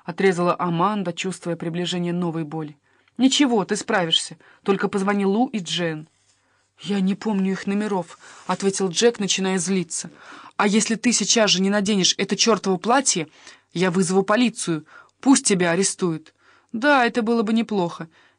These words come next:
невнятно ответила Аманда, с трудом натягивая на себя платье и снова хватаясь за живот. Но когда она пыталась одеть туфли,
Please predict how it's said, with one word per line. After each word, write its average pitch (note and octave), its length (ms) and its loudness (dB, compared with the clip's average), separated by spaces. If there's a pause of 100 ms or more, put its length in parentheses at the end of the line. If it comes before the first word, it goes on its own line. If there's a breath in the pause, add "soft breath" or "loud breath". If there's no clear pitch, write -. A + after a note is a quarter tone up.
невнятно F#3+ 560 0
ответила F#3 460 -2
Аманда, F#3+ 580 0 (220 loud breath)
с - 120 -14
трудом G#3+ 380 2
натягивая F#3 480 0
на F3 80 -2
себя F3 240 -2
платье G3 500 -2 (320 soft breath)
и - 80 -12
снова G3+ 340 -4
хватаясь F3+ 500 -6
за F3 80 -4
живот. D#3+ 480 -4 (600 soft breath)
Но G3 120 -4
когда A3 340 0
она A3 140 0
пыталась G#3+ 640 -2 (140)
одеть G3 460 0
туфли, F#3 520 -4